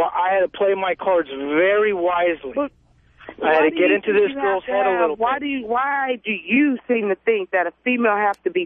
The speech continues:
Speaker 2: pregnant in order to have a good life with a guy?
Speaker 1: 'Cause they can't go out and do it for themselves, the majority of them. You're obviously a new
Speaker 2: I
Speaker 1: listener.
Speaker 2: don't know who you've been dating, but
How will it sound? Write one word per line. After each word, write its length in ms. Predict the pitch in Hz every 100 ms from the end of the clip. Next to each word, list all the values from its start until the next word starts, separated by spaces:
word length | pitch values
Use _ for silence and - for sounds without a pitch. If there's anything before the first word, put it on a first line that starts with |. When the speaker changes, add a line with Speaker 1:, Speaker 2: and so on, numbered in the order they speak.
| -
Speaker 2:
pregnant 540 | 302 311 240 190 175 - - - _
in 180 | 196 196
order 320 | 208 208 202
to 140 | - 208
have 340 | 208 185 165
a 60 | 170
good 240 | 196 180
life 280 | 202 185 180
with 140 | 165 170
a 40 |
guy? 400 | 196 190 131 - - - - _ _ - - _ - - - - -
Speaker 1:
'Cause 180 | 185
they 100 | 175
can't 300 | 180 214 220
go 180 | 202 214
out 120 | 220
and 100 | 214
do 100 | 208
it 80 | 233
for 100 | 233
themselves, 500 | 214 214 - 254 247
the 80 | 220
majority 480 | 220 202 214 285 220
of 140 | 160
them. 160 | 131 107 - _ - - 185
You're 100 | 220
obviously 380 | 233 202 208 185
a 40 |
new 160 | 202 208
Speaker 2:
I 140 | 226
Speaker 1:
listener. 280 | 359 381 349
Speaker 2:
don't 220 | 285 254
know 200 | 247 240
who 140 | 311 320
you've 220 | 285 262
been 180 | 214 196
dating, 380 | 175 185 175 170
but 320 | 180 160